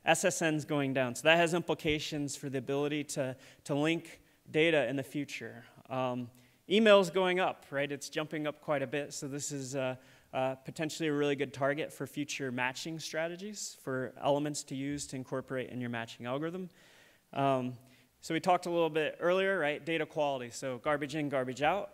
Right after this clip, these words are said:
Um, data entry errors increase the complexity. Um, you know, missing or incomplete values, inaccurate data, fat finger errors, uh, information's out of date, transpo-, transpose names, misspelled names. All these factors go into your ability to link the data.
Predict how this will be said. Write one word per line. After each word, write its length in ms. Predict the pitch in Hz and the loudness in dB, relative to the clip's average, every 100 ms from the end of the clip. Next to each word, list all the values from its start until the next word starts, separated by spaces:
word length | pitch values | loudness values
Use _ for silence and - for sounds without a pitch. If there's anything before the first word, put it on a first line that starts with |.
| - | -10
Um, 500 | 135 131 123 120 120 117 | -4 -4 -4 -6 -10 -10
data 260 | - 143 131 | -2 0 0
entry 300 | 139 - 143 | -4 -6 -4
errors 520 | 131 127 127 - - - - | -4 -4 -6 -10 -12 -16 -14
increase 400 | 131 127 135 - | -12 -10 -10 -10
the 80 | - | -14
complexity. 880 | - 120 - 165 - 170 156 156 151 - _ _ _ _ - | -14 -6 -2 -2 -4 -6 -6 -6 -10 -20 _ _ _ _ -14
Um, 500 | 123 120 120 117 117 120 | -8 -6 -6 -8 -12 -12
you 100 | 120 | -10
know, 100 | 117 | -4
missing 380 | 147 - 139 | -2 -2 -4
or 80 | 123 | -6
incomplete 400 | 123 123 185 196 | -6 -6 -2 0
values, 380 | 180 170 165 151 | 4 4 2 0
inaccurate 460 | 143 143 - 147 139 | -2 -4 -4 -10 -6
data, 300 | 143 139 139 | -4 -2 -2
fat 260 | 147 131 - | 0 -2 -4
finger 180 | 143 | -4
errors, 500 | 139 127 127 117 - - _ | -2 0 -2 -6 -12 -16 _
uh, 240 | 123 120 120 | -10 -8 -8
information's 560 | 127 127 131 131 127 | -10 -6 -6 -6 -8
out 100 | 123 | -10
of 80 | 113 | -4
date, 280 | 131 156 - | -2 -2 -4
transpo-, 640 | - 143 143 131 135 131 123 _ _ - | -6 -8 -8 -12 -10 -10 -12 _ _ -6
transpose 640 | 156 135 - 165 180 170 | -4 -4 -4 -2 -2 -2
names, 460 | 180 170 175 147 - | -2 -2 -4 -6 -8
misspelled 420 | 127 - 143 147 | -8 -4 -4 -2
names. 300 | 160 170 156 - - - | -4 -6 -10 -18 -20 -4
All 160 | - 196 | 4 6
these 200 | 214 - | 4 2
factors 520 | - 160 160 156 143 | 2 2 0 -4 -4
go 220 | 139 143 | -2 -2
into 260 | 143 143 143 | -2 -4 -4
your 100 | 135 | -4
ability 440 | 123 135 143 143 | -2 -2 -2 -4
to 180 | 139 139 | -6 -6
link 460 | 123 131 139 - - | -6 -4 -6 -10 -14
the 80 | 127 | -8
data. 400 | 120 127 117 | -4 -4 -6